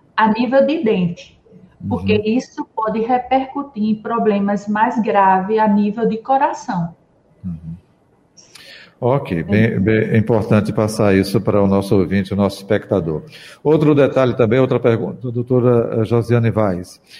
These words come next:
Speaker 2: É, a senhora falou no início de prótese, né, removível ou, é, fixa, e, e muita, é, gente tem a dúvida de, é, "eu com determinada idade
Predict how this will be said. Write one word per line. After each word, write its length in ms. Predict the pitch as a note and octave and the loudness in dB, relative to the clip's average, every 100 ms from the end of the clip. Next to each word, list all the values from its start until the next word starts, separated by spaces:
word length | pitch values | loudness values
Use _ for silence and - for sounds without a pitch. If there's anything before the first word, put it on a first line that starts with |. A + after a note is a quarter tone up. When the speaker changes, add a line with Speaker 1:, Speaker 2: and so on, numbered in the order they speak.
| - _ - | -20 _ 0
Speaker 2:
É, 840 | A2+ A2+ A2 G#2+ G#2 G#2 G2+ G2 A2 | 2 4 4 2 2 2 0 0 -4
a 80 | - | -4
senhora 200 | B2+ A#2 | -2 0
falou 400 | B2 A2 A2 G#2 | 2 2 2 2
no 120 | G#2+ | -2
início 340 | G2+ B2+ A#2+ | 0 -2 -2
de 100 | F#2+ | -6
prótese, 680 | - C3 C#3+ - A2+ F#2+ F#2 | -4 0 2 0 -2 -6 -6
né, 420 | G2+ B2 A#2 F#2+ | -4 -4 -4 -6
removível 840 | G2+ G#2+ G#2 F#2+ A#2+ A#2+ G2 G#2 G#2+ - | -6 -4 -6 -2 2 2 2 -2 -4 -2
ou, 360 | G#2 G#2 G2+ G2 | 0 0 -2 -6
é, 100 | F#2+ | -10
fixa, 680 | - C3+ C#3 C#3 - C3 C3 - - _ _ _ - | 0 2 2 0 0 0 -2 -12 -20 _ _ _ -8
e, 460 | C#3 D3 D3 D3 - | 0 4 4 2 0
e 160 | C#3 C3 | -4 -4
muita, 1120 | C#3+ D#3+ F#3 G#3+ G#3+ G#3+ D#3+ C3 - A2+ G#2+ | -2 0 2 2 0 0 0 0 -2 -4 -4
é, 80 | G#2+ | -6
gente 400 | F#2 C3+ C#3+ - | -6 -6 -6 -10
tem 180 | - D3+ | -6 -2
a 100 | C3 | -2
dúvida 720 | F2+ A#2 D3 C3+ A#2 F#2+ F2+ - _ _ _ _ A2 | -4 0 2 2 -2 -2 -4 -8 _ _ _ _ -20
de, 720 | G2 B2+ C3+ C3 A#2+ G2+ - _ _ _ _ _ _ _ - | -4 2 4 4 4 0 -6 _ _ _ _ _ _ _ -8
é, 300 | A2 G#2+ - _ | -6 -6 -10 _
"eu 280 | B3 A3 F3+ | 2 4 2
com 160 | F#3+ | 0
determinada 840 | E3+ D3+ E3 E3+ D3+ C3 G#3+ A3+ G#3+ | 0 0 2 2 2 0 0 0 0
idade 540 | G2+ G2+ G2 - | 0 0 0 -2